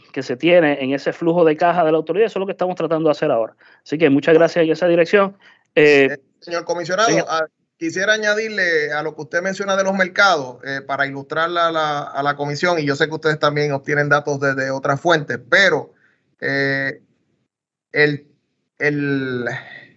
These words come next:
Speaker 2: ¿cómo le digo? El curso que sigue tomando,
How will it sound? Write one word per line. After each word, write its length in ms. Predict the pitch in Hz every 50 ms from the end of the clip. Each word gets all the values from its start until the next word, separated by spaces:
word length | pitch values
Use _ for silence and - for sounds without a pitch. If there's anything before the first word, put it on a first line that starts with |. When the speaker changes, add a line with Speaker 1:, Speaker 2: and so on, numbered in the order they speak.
| _ _ _ _
Speaker 2:
¿cómo 200 | _ - - 151
le 100 | 160 151
digo? 340 | 156 165 165 156 135 131 -
El 220 | 123 139 143 139
curso 580 | 139 - 214 233 233 220 - - 180 156 143 135
que 140 | - 147 143
sigue 300 | 139 170 175 180 196 196
tomando, 720 | 196 190 185 185 185 185 190 190 185 185 185 180 180 165